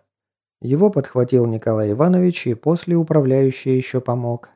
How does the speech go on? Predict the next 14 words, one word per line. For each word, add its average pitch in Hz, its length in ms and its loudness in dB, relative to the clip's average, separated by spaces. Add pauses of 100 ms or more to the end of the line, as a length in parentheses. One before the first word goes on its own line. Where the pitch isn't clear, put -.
(140)
Они 120 260 0
вытащили 113 560 -2
болезного 110 640 0
из - 80 -10
церкви 131 600 0
и 123 80 -2
посадили 127 560 -2
на 127 160 -2
скамеечку 117 680 -6
у 107 200 -2
палисадника. 107 880 -8 (680)
Князь 151 380 0
ушёл 170 300 2
назад, 127 580 0